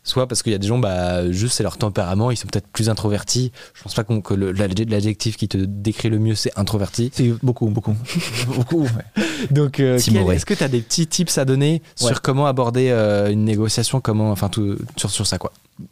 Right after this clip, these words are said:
Speaker 2: Ouais, complètement. Enfin, un en particulier, c'est que l'argent, c'est pas du tout un sujet, euh, tabou et ça, ça, ça, euh, sera jamais,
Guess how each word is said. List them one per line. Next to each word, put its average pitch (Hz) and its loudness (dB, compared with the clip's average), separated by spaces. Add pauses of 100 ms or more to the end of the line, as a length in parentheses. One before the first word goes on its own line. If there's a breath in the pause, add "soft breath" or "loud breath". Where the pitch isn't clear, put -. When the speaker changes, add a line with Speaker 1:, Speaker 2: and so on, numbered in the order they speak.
(260)
Speaker 2:
Ouais, 123 0 (180)
complètement. 135 0
Enfin, 107 0 (380)
un 160 4
en 160 2
particulier, 127 -2
c'est - 0
que 127 0
l'argent, 120 2
c'est 123 -2
pas 139 0
du 131 0
tout 139 2
un 117 2
sujet, 123 2
euh, 110 4
tabou 127 2 (300 loud breath)
et 123 4
ça, 123 0
ça, 123 0
ça, 120 2
euh, 113 4
sera 123 2
jamais, 156 4